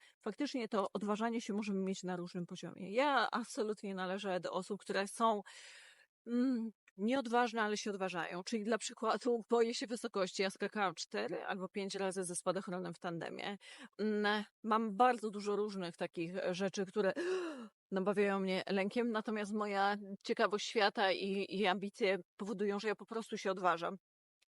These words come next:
Czy bałam się przeprowadzić do Portugalii? Oczywiście, że tak. Jak jechałam trzy tysiące sześćset kilometrów sama z synem, a nie znając tutaj w Portugalii jednego człowieka znałam i to tak średnio tylko mało, em, przez znajomych.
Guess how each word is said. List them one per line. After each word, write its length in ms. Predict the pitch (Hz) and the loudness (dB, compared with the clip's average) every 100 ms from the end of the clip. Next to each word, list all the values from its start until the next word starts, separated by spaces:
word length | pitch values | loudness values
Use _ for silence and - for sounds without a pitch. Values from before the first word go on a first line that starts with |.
| 202 | -14
Czy 100 | - | -6
bałam 300 | 185 208 196 | 4 6 6
się 120 | 202 226 | 2 -4
przeprowadzić 600 | 208 202 202 208 208 208 | -4 -4 -2 0 -2 -4
do 80 | |
Portugalii? 580 | 190 208 220 208 202 202 | -2 -2 -2 2 2 2
Oczywiście, 420 | 208 247 277 285 | 0 0 0 2
że 120 | 208 196 | 0 0
tak. 240 | 170 165 | -2 0
Jak 140 | 185 | 0
jechałam 440 | 190 214 226 214 202 | 0 2 4 4 2
trzy 160 | - | -4
tysiące 360 | - - 208 202 | -8 -6 -6 -4
sześćset 400 | 190 208 190 - | -4 -4 -4 -8
kilometrów 460 | 214 180 175 - - | -2 0 -2 -6 -2
sama 300 | 196 185 185 | 0 0 -2
z 40 | |
synem, 420 | - 190 175 180 - - - - - | 0 0 0 -4 -10 -18 -18 -18 -4
a 360 | - 196 185 185 | 2 4 4 4
nie 180 | 202 208 | 0 0
znając 280 | 208 196 - | 0 -2 -4
tutaj 220 | 226 214 | -2 0
w 60 | |
Portugalii 480 | - 208 202 202 202 | -2 -4 -2 0 0
jednego 320 | 196 202 220 | -4 -4 -4
człowieka 400 | 240 226 214 190 | -2 -2 -4 -4
znałam 440 | 185 170 170 - - | -2 -2 -4 -6 -10
i 60 | |
to 100 | - | -14
tak 200 | 180 175 | -10 -8
średnio 380 | - 208 190 180 | -4 -4 -4 -8
tylko 320 | - 151 185 | -16 -16 -10
mało, 360 | 180 170 165 165 _ - - - | -4 -4 -4 -8 _ -20 -20 -6
em, 440 | 185 180 180 185 185 170 208 | -2 -2 -2 -4 -4 -4 -6
przez 220 | - 196 | -2 -2
znajomych. 560 | 185 180 156 165 185 _ | 0 -4 -4 -6 -6 _